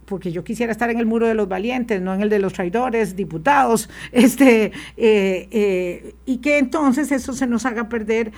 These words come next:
el debate y la, y la deliberación, porque finalmente el laboratorio pretende, eh, hacer propuestas sobre lo que hay que hacer, o solo decir, "Hagan, hagan, hagan",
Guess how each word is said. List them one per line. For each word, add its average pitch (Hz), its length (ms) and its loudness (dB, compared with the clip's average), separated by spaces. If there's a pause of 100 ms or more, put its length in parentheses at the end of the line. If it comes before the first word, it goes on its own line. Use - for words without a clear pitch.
(160)
el 220 140 -4
debate 202 380 -2
y 233 40 -4
la, 208 280 -6
y 226 120 -4
la 202 140 -4
deliberación, 185 680 -6
porque 226 300 -4
finalmente 285 680 -6
el 285 80 -6
laboratorio 226 600 -6
pretende, 226 640 0 (600)
eh, 190 360 -2
hacer 190 320 -4
propuestas 214 880 -2 (200)
sobre 190 360 4
lo 185 100 2
que 196 140 -2
hay 196 100 0
que 254 80 -2
hacer, 262 440 2 (140)
o 226 140 0
solo 254 320 2
decir, 269 400 2
"Hagan, 269 320 2
hagan, 294 300 0
hagan", 240 420 0